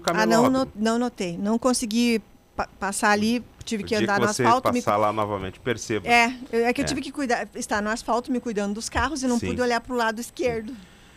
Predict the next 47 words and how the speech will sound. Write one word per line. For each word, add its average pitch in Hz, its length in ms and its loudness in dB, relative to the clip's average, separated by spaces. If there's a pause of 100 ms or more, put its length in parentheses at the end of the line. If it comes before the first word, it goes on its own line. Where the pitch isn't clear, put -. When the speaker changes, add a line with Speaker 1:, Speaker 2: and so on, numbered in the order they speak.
(100)
Speaker 2:
Mas, 87 200 0
a-, 98 80 4
assim, 92 320 -4
ó, 87 280 0
o 82 120 -4
problema 92 500 0
é 87 300 -2
que - 100 -2
ali, 90 200 0
por 110 180 -4
ser 98 240 -2
muito 98 240 -6
estreito 87 420 -4
e 82 60 2
a 78 40 0
calçada 87 520 -2
não 90 160 -4
dá 85 140 2
condição 92 440 -4
das 85 140 -4
pessoas 80 420 -6
Speaker 1:
Não 80 80 -4
tem 73 60 -6
Speaker 2:
andarem, 101 380 0
Speaker 1:
como 247 240 -6
caminhar 196 320 -10
ali. 165 200 -12
Speaker 2:
é 185 120 0
perigoso, 117 640 -2
porque 104 140 -4
Speaker 1:
Claro - 180 -4
que - 140 -2
Speaker 2:
quem 131 100 0
Speaker 1:
é. - 20 -4
Speaker 2:
vem 107 340 0
pela 131 240 2
avenida 101 540 -2
não 101 180 -6
consegue 143 460 -2
enxergar, 107 380 -2
porque - 180 -8
é 104 40 2
um 104 80 -2
trecho 107 300 -2
em 120 100 -2
curva 139 380 -2
Speaker 1:
É. 90 200 -2